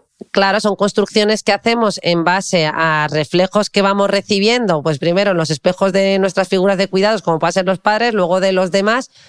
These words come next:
pero también con respecto a nosotros mismos, ¿no? Ahí entra-, tendríamos que hablar, pues, también de la, yo creo que en otro podcast hablamos tú y yo del tema del autoconcepto, eh, de nuestra autoestima, y cómo, pues sí, son, son,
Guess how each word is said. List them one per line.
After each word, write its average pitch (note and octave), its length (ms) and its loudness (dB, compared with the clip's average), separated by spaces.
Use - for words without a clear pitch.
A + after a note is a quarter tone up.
pero F#3+ 200 2
también F3 280 0
con A#3 240 0
respecto F#3 380 -2
a D#3+ 40 2
nosotros D#3 440 0
mismos, E3 600 -2
¿no? E3 340 0
Ahí D#3+ 200 0
entra-, E3 260 -2
tendríamos E3 460 -2
que - 80 -2
hablar, F3 160 0
pues, G3 120 -2
también E3 260 0
de F3+ 80 2
la, F3 260 0
yo E3+ 400 0
creo F#3 140 0
que F3+ 60 -2
en F3+ 80 2
otro E3+ 200 0
podcast F#3 280 -2
hablamos E3+ 300 0
tú E3 80 -6
y - 40 0
yo F3+ 60 4
del F3 120 0
tema E3+ 200 0
del E3 120 0
autoconcepto, F#3+ 1000 -2
eh, D#3+ 300 2
de D#3 100 0
nuestra D3+ 280 0
autoestima, F#3+ 720 0
y F4 120 -2
cómo, E3+ 280 0
pues G3+ 140 0
sí, G3+ 260 0
son, E3+ 300 -2
son, F#3 640 0